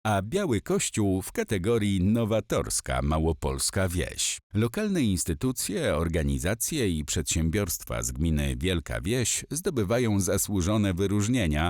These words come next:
potwierdzając swoją aktywność i zaangażowanie na rzecz społeczności oraz rozwoju regionu. Fundacja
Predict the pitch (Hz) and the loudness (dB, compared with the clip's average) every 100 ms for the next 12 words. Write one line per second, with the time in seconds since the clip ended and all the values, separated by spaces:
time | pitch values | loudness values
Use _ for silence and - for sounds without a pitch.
0 | - 269 - 107 78 73 120 151 110 - | -2 -6 -2 -2 0 0 0 0 0 -2
1 | - 104 87 82 82 92 90 - 131 110 | -2 0 2 2 0 -2 -4 -2 -2 0
2 | 95 101 - - 98 90 87 98 95 92 | -2 -2 -4 -4 0 0 2 2 2 2
3 | 92 90 92 110 71 60 62 64 69 - | 2 2 0 0 0 -2 -4 -4 -4 -2
4 | - - 67 78 - 147 127 - 101 104 | -4 -2 -2 -2 -2 -2 -2 -2 -2 -2
5 | - 127 196 175 - 170 180 85 69 71 | -2 -2 -2 -2 -2 0 0 0 0 0
6 | 85 98 98 113 82 53 - - - _ | 2 0 0 -2 -2 -4 -10 -12 -16 _
7 | _ - - 147 180 190 - 139 117 95 | _ -8 -2 -2 -2 -4 -2 0 0 -2